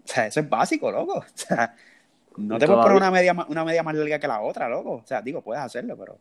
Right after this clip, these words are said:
Speaker 2: Ujú,
Speaker 1: o sea
Speaker 2: ujú. Mira, pero todavía lo es, lo con-, lo sigues con
Speaker 1: Bueno,
Speaker 2: estas
Speaker 1: sí,
Speaker 2: temas.
Speaker 1: hace, hace mucho tiempo no lo veo y no, no, ha-, he hablado con él, pero no sé si todavía es igual. Saluda a Manolo por si me escucha algún día.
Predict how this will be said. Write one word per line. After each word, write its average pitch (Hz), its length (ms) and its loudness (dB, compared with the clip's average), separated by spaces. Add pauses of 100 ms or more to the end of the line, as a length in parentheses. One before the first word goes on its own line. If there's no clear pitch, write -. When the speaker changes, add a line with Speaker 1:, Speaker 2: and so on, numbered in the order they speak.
Speaker 2:
Ujú, 113 440 -8
Speaker 1:
o 117 40 -12
sea 117 240 4
Speaker 2:
ujú. 139 160 -4 (960)
Mira, 139 320 4
pero 127 200 0
todavía 117 440 0
lo 147 160 2
es, 170 140 -2 (120)
lo 117 160 -10
con-, 110 220 -8
lo 113 360 -2
sigues 135 280 2
con 156 120 0
Speaker 1:
Bueno, 139 160 4
Speaker 2:
estas 156 120 2
Speaker 1:
sí, 139 100 0
Speaker 2:
temas. 156 300 4
Speaker 1:
hace, 117 220 0
hace 113 200 0
mucho 127 160 -6
tiempo 139 180 -8
no 135 80 -4
lo 120 140 -2
veo 151 260 -6
y 120 80 -8
no, 107 300 -12
no, 110 640 -8 (380)
ha-, 117 100 6
he - 60 4
hablado 117 300 6
con 151 160 6
él, 185 100 4
pero 110 460 2 (260)
no 117 160 -2
sé 135 140 -2
si 147 120 0
todavía 127 300 4
es 120 80 -10
igual. 120 340 -8
Saluda 127 320 0
a - 20 2
Manolo 156 280 -6
por 139 100 -10
si 127 100 -12
me 120 60 -10
escucha 117 240 -10
algún 131 220 -10
día. 139 200 -8